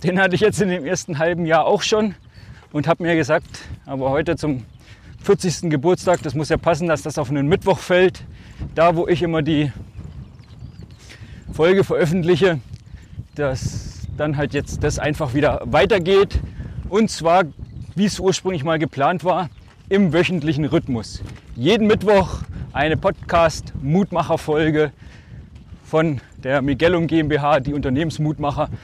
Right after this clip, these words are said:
von mir, jetzt im zarten Alter von vierzig Jahren. Ich bin Michael Metzger. Schön, dass du dabei bist. Heute mal eine bisschen andere Einführung in den Podcast. Denn klar, natürlich was ganz Besonderes. Zum einen, dass ich einen Podcast hab und es bis hierhin durchgezogen hab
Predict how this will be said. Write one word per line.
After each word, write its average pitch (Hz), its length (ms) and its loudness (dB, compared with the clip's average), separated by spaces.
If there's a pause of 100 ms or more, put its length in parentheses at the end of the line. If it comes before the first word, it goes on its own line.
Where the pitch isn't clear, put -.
(260)
von 220 320 4
mir, 214 340 6 (500)
jetzt 185 320 2
im 156 100 0
zarten 165 360 2
Alter 156 360 0
von 147 300 -2
vierzig - 440 -4
Jahren. 135 400 0 (420)
Ich 131 180 -10
bin 131 140 -6
Michael 139 260 -4
Metzger. 165 420 -2 (480)
Schön, 220 220 2
dass 208 100 0
du 208 80 0
dabei 180 300 4
bist. - 440 -2
Heute 190 220 2
mal 175 60 0
eine 170 160 0
bisschen 156 220 -4
andere 185 340 -2
Einführung 175 680 0 (400)
in 196 180 4
den 170 140 2
Podcast. 170 840 0 (600)
Denn 196 300 2 (220)
klar, 175 320 4 (140)
natürlich 147 280 -2
was 160 120 -2
ganz - 180 0
Besonderes. 165 580 -2
Zum 147 140 -6
einen, 156 120 0
dass 151 140 0
ich 131 80 -8
einen 147 120 -6
Podcast 160 500 -2
hab - 140 0
und 160 120 -2
es 151 100 -6
bis - 180 -8
hierhin 147 200 0
durchgezogen 180 560 2
hab 165 120 -2